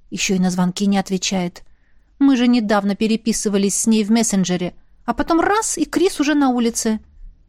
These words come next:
Что такого важного могло произойти за какие-то минут двадцать? Не приведи звезды, если она снова за кроликами охотится. Лично уши надеру и кроликам, и ей.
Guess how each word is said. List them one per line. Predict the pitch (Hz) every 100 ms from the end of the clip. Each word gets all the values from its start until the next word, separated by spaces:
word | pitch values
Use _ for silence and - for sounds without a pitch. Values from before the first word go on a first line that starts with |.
| _ _ - _
Что | - -
такого | - 330 302 285
важного | 214 180 185 185
могло | 196 196 202
произойти | - 202 190 208 - 277
за | 247
какие-то | 208 - 262 262
минут | 247 247 240 180
двадцать? | 190 185 240 175 - - - - _ - _ -
Не | 269
приведи | 233 202 196 208
звезды, | 196 240 220 202
если | 202 -
она | 196 214
снова | 220 254 233 202
за | 214
кроликами | - 226 196 208 214
охотится. | 220 277 226 185 - 180 - - - 339
Лично | 330 277 - 240
уши | 277 226 233
надеру | 233 240 254 233 185
и | - - - 254
кроликам, | - 339 247 233 233
и |
ей. | 254 240 214 196